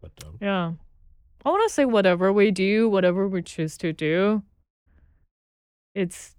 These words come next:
Speaker 2: to really look into and investigate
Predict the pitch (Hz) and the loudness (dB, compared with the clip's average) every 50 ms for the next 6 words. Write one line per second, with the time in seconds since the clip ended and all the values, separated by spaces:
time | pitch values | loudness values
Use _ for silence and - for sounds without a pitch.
0 | _ _ - 208 202 208 214 220 247 247 247 240 226 208 180 - - - _ _ | _ _ -4 0 2 4 6 6 6 6 4 4 2 0 -4 -8 -16 -20 _ _
1 | _ _ _ - 147 160 175 180 185 180 180 180 - - - 190 202 202 190 - | _ _ _ -8 -4 0 0 2 4 4 2 2 2 -2 0 2 2 2 0 0
2 | 175 170 170 170 165 156 156 151 165 165 156 180 180 180 - - - - 170 160 | 0 0 0 0 0 -2 -4 -4 -4 -4 -2 0 -2 -2 -2 -6 -4 -2 0 2
3 | 156 151 147 147 139 - | 2 2 2 0 0 -4